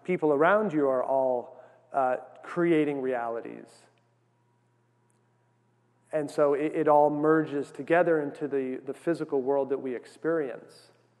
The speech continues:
And so in the meditation tonight, when we're doing our meditation,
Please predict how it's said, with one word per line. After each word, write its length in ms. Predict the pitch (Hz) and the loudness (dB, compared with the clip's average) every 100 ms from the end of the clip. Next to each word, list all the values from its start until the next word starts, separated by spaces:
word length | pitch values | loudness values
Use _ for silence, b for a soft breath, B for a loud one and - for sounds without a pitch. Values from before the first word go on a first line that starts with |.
| _ _ _ _ _ _ _ _ _ _ _ _ B B B B B B _ - | _ _ _ _ _ _ _ _ _ _ _ _ B B B B B B _ -6
And 120 | 160 | -4
so 200 | - 175 | 4 4
in 80 | 170 | 6
the 80 | 165 | 4
meditation 680 | 170 170 156 196 214 185 165 | 2 2 2 0 0 -4 -4
tonight, 340 | 151 156 160 | -2 -2 -2
when 100 | 156 | -2
we're 140 | 147 | -2
doing 260 | 139 147 156 | -2 -2 0
our 100 | 143 | 0
meditation, 760 | 143 143 143 180 160 147 135 | -2 -2 -4 -4 -4 -8 -8